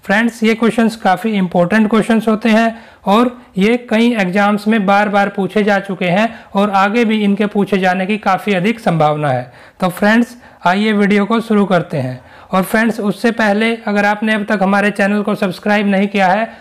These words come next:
तो जल्द से जल्द channel को subscribe कर लें और bell icon को press कर लें, जिससे आपको हमारी आने वाली सभी videos के बारे में notification जल्द ही मिल जाएगा। तो friends, आइए देखते हैं आज के questions।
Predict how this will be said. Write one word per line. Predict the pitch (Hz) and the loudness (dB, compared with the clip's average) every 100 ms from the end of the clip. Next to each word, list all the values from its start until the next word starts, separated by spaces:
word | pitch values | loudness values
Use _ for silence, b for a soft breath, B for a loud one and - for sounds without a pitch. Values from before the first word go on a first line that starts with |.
| B | B
तो | 202 | -4
जल्द | 185 202 220 | 0 0 0
से | 226 | -2
जल्द | 190 202 202 | 0 0 0
channel | 202 208 | 0 0
को | 208 202 | -2 -4
subscribe | 196 165 - 202 202 | -4 -6 -2 -2 0
कर | 220 190 | -2 -2
लें | 190 226 226 B - | 0 -2 -4 B -2
और | 185 | 0
bell | 170 208 247 | 2 2 2
icon | 220 202 214 208 | 0 0 2 2
को | 202 | 0
press | 202 190 - | 0 -2 -2
कर | - 180 | -2 0
लें, | 175 156 147 B B | 0 -2 -4 B B
जिससे | 190 202 233 | -2 0 2
आपको | 208 196 214 | 0 0 0
हमारी | 190 196 196 208 185 | 2 2 0 0 0
आने | 190 208 | 0 2
वाली | 190 175 202 240 B B | 2 2 0 -4 B B
सभी | - 190 214 | -2 0 2
videos | 208 202 196 196 | 2 2 2 0
के | 190 | 0
बारे | 180 175 175 180 | 0 2 2 2
में | 185 | 0
notification | 180 180 185 165 220 175 220 202 | 0 0 -2 -2 0 2 2 2
जल्द | 190 185 | 2 2
ही | 175 | 2
मिल | 214 208 165 | 2 2 2
जाएगा। | 151 131 127 123 B B - | 0 0 -4 -6 B B -4
तो | |
friends, | 165 202 220 220 | -2 0 0 0
आइए | 196 202 214 | 0 2 2
देखते | 196 202 - | 2 0 0
हैं | 196 | 2
आज | 196 185 | 2 0
के | - | -4
questions। | 220 180 151 156 131 - | -2 -2 -2 -4 -4 -8